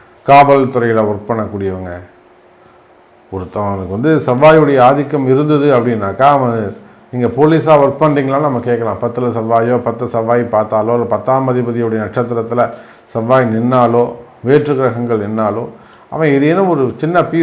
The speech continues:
சி போலீஸாவாவது இருப்பான். அப்புறம் எஸ் ஐ, இன்ஸ்பெக்டர், டி சி, ஏ சி, ஐ ஜி, டி ஜி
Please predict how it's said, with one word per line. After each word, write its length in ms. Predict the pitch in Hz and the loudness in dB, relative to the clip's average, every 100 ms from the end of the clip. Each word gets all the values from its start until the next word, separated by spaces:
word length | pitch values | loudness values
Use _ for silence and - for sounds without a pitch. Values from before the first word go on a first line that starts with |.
| 156 | 0
சி 80 | 147 - | -2 -2
போலீஸாவாவது 640 | 170 170 160 143 143 139 | -2 2 2 2 2 -2
இருப்பான். 300 | 113 95 - - _ _ _ _ _ _ _ - _ - | -4 -10 -16 -20 _ _ _ _ _ _ _ -20 _ -4
அப்புறம் 280 | 120 156 160 151 | 0 4 4 4
எஸ் 160 | 151 | 2
ஐ, 80 | 147 147 | -2 -2
இன்ஸ்பெக்டர், 420 | 131 139 123 131 135 | -4 -4 -4 -4 -4
டி 40 | 120 | -4
சி, 100 | 131 131 127 131 | -4 -4 -2 -2
ஏ 20 | 131 | -2
சி, 160 | 131 127 - - - - _ _ - - 131 | -4 -8 -12 -20 -20 -20 _ _ -14 -2 2
ஐ 80 | 131 123 | 2 0
ஜி, 100 | 123 - - - _ _ - _ _ 131 | -4 -6 -18 -20 _ _ -20 _ _ -4
டி 80 | 139 | -2
ஜி 80 | 123 | 0